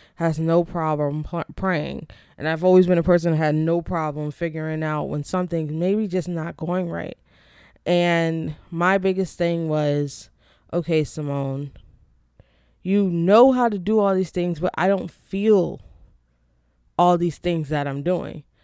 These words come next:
And I know that the, you know, we're supposed to come to God in spirit and in truth. And to be honest with y'all, I wasn't telling the truth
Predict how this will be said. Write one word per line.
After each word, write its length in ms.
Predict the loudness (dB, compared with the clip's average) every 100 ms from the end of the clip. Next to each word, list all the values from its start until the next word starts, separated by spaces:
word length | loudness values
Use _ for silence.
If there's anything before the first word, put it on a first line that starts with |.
| _ _ _ -2
And 320 | 0 0 -2 -4
I 560 | 0 2 2 2 2 -2
know 680 | -4 0 2 2 2 2 0
that 320 | 0 -2 -2
the, 260 | -2 0 -2
you 160 | -4
know, 200 | -4 -4
we're 280 | -6 -4 -4
supposed 320 | -2 -4 -2
to 60 | -4
come 240 | -4 -4
to 80 | -2
God 240 | -2 -2
in 100 | -4
spirit 600 | -6 -8 -4 -2 -2 -4 _ -20 _ -4
and 180 | 0 0
in 120 | -2
truth. 400 | -4 0 0 0 -2
And 420 | 0 0 -4 -4
to 100 | -2
be 160 | 2
honest 280 | 2 2 0
with 160 | -2 -2
y'all, 400 | 0 0 -2 -6 -14 -20 -20 _ _ _ _ _ _ _ 4
I 120 | 4
wasn't 320 | 4 2 0
telling 300 | 0 0 0
the 100 | -4
truth 460 | -4 -4 -4 -6